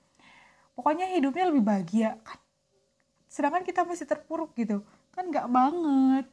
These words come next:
Kita harus lebih, lebih bisa, lebih bahagia daripada sama dia. Kita bisa lebih bahagia meskipun sendiri, nggak sama dia,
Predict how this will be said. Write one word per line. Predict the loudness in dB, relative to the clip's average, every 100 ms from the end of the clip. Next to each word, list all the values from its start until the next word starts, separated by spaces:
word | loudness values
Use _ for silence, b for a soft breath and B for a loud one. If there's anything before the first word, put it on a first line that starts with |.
| _
Kita | -8 -4
harus | -4 -4 0
lebih, | 2 6 6 4 -4 B B B B
lebih | 0 2 4 2
bisa, | 0 -4 -8 -8 _ _ -4
lebih | 0 4 6 4
bahagia | 2 0 2 2 2 -2 -6
daripada | -6 -6 -4 -4 2 2 2 -2 b b b
sama | -4 0 0
dia. | 2 2 2 0
Kita | -2 2 4
bisa | 2 -2 -4
lebih | -4
bahagia | -6 -6 -6 -4 -2 -2 -4 b b b b b
meskipun | -6 -4 -2 0
sendiri, | 2 2 0 -2 -2
nggak | -2 -4
sama | -2 0
dia, | 0 -2 -4 -4 -6